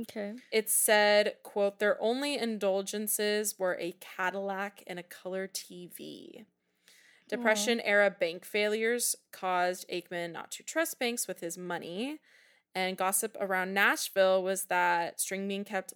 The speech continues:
Speaker 2: large amounts of cash on hand, though he was by no means wealthy, but by, wealthy by entertainment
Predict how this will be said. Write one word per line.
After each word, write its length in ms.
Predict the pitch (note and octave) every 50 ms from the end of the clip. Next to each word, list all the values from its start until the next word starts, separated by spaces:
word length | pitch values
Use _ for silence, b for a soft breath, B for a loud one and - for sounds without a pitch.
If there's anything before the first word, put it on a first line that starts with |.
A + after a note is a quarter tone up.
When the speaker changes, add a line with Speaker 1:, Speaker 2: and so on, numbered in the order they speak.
| - _
Speaker 2:
large 460 | F3 F3 F3 F#3 F#3+ A#3+ D4 C#4 -
amounts 320 | C4 A#3+ A#3 A3+ A#3 - A#3
of 60 | -
cash 340 | - G#3 F#3 F#3 G3 - -
on 200 | - F#3+ G3 A#3
hand, 500 | B3+ B3 G3+ F3+ D#3 - - D4 F4 - - - B B B B B B B B B B _ -
though 720 | G3+ G3 G3 G3 G3 G3 G3 G3+ G3+ G3+ G3 G3 G3+ - - _ _ _ _ _ _ _ _
he 500 | G#3+ - - G#3+ G#3 G#3 G3+ G3+ G3 F#3 -
was 260 | G3 F3+ G3 G3 F#3
by 140 | - F#3 F3+
no 360 | F3+ F#3 F#3+ G3+ A3+ D4+ E4
means 300 | E4 C#4 G#3+ F#3+ F3+ -
wealthy, 580 | - - - C3+ - - A#3+ B3+ C4+ D4 D4+ - _ _ _ _ _ _ _ _ _ _ _ _ _
but 380 | - G3+ G3 G3 F#3+ - - _ _ _
by, 380 | - F#3 F#3 F3+ F3 F3 E3+ F#3+ F#3+ - _ _ _ _ _ _ _ _ _ _ _ _ _ _ _ _ _ _
wealthy 340 | - G3+ G3 F#3 F#3 - F3+
by 180 | - F3 E3 A2+
entertainment 680 | C#3 D#3+ C#3+ A2+ - G3+ - A2+ A2 A2+ F#2 - -